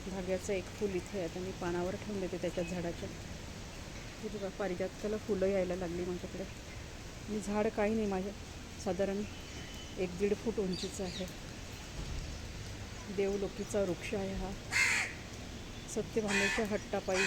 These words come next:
श्रीकृष्णाने आणलेला. आज दीप अमावस्या आहे, पूर्वज सूचना देऊन गेले, त्यांना आता जेवायला ठेवते.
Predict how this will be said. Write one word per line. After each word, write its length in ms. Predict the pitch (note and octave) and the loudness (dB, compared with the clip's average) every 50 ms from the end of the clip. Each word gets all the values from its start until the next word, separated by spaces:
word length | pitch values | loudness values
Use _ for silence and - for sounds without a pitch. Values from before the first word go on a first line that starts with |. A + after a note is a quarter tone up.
| G3 - | 6 6
श्रीकृष्णाने 600 | G#3 G3+ G3+ - G3+ G3 - - G3+ F#3+ F#3 F#3 | 4 4 2 0 -2 -4 -2 -2 0 0 4 6
आणलेला. 400 | F#3 F3+ F3+ F3+ F3+ F3+ F3 - G#3 - - - - - - - - - - - - - - - - - - - - - - - - - - - - - - - - - - - - - - - - - - - - - - - - - - - - - - - - - - - - - - - - - - - - - - - - - - - - - - - - - - - - - - - - - - - - - - - - - G3 | 6 8 8 8 6 4 2 0 -2 -2 0 2 4 6 6 6 4 0 -4 -6 -8 -8 -8 -8 -8 -8 -8 -8 -8 -8 -8 -10 -10 -8 -8 -8 -8 -8 -8 -8 -8 -8 -8 -8 -8 -10 -10 -10 -10 -10 -10 -10 -10 -8 -8 -8 -8 -8 -8 -8 -8 -10 -8 -2 2 4 4 6 4 2 0 -2 -8 -10 -10 -10 -10 -10 -10 -10 -10 -10 -10 -10 -10 -10 -12 -12 -12 -12 -10 -10 -10 -10 -10 -10 -10 -10 -10 -10 -10 -10 -10 -10 -8 -6 -4
आज 140 | F#3+ F3+ - - - - - - - - F3+ | -4 -4 -6 -8 -10 -10 -10 -10 -8 -4 -2
दीप 240 | G#3 G#3 - - | -2 0 0 2
अमावस्या 600 | A3+ G#3 G3 G3 G3 G3 G3 G#3 - - - A3 G3+ | 2 2 2 2 2 2 2 0 0 -2 0 0 0
आहे, 220 | F#3+ F3+ F3 G3+ A3+ - - - - - - - - - - - - - - - - - - - - - | 0 0 0 -2 -4 -4 -8 -10 -10 -10 -10 -10 -10 -10 -10 -10 -10 -10 -10 -10 -10 -10 -12 -10 -4 0
पूर्वज 360 | G#3 F#3+ F#3+ F#3+ G3+ F#3+ - - - - - - - - - - - - - - | 0 2 2 2 2 2 0 -2 -8 -8 -8 -8 -8 -8 -10 -10 -10 -10 -6 -4
सूचना 360 | - G#3+ - G3+ F#3+ F#3+ G3 | -4 -2 0 0 0 2 2
देऊन 320 | F#3 F#3+ F#3 F3+ F#3 F#3+ F#3+ | 4 4 4 4 4 2 2
गेले, 220 | F#3 F3 E3+ F3+ - - - - - - - - - - - - - - - - - - - - - - - - - - - - | 2 2 0 0 -2 -4 -6 -10 -10 -10 -10 -10 -10 -10 -10 -12 -12 -12 -12 -12 -10 -10 -10 -10 -10 -10 -12 -12 -12 -12 -10 -8
त्यांना 220 | - G3 F#3+ F#3+ F#3 | -6 -4 -4 -4 -4
आता 200 | F3 - G3 F#3 | -4 -4 -4 -4
जेवायला 420 | E3+ F#3 F3+ E3+ F3 F3 F3 F#3 | -2 0 2 2 2 0 0 -2
ठेवते. 380 | F#3 - - F#3 E3 - F3+ | -4 -4 -4 -6 -4 -6 -6